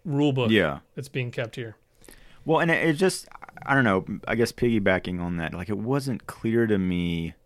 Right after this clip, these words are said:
Speaker 2: like, why Freddy wants Jesse to kill for him, because he does, like,
Speaker 1: Right.
Speaker 2: specifically say that, I think.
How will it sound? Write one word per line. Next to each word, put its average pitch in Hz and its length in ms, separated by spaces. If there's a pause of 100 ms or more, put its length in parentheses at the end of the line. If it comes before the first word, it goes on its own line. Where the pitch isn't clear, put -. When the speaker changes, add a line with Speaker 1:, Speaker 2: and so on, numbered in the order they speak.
(1600)
Speaker 2:
like, 90 220
why 101 380
Freddy 85 480
wants 78 380
Jesse 80 460
to 73 100
kill 76 280
for - 200
him, 69 320
because - 180
he 127 160
does, 127 320
like, 85 100
Speaker 1:
Right. - 60
Speaker 2:
specifically 98 640
say 107 300
that, 67 300
I - 120
think. - 340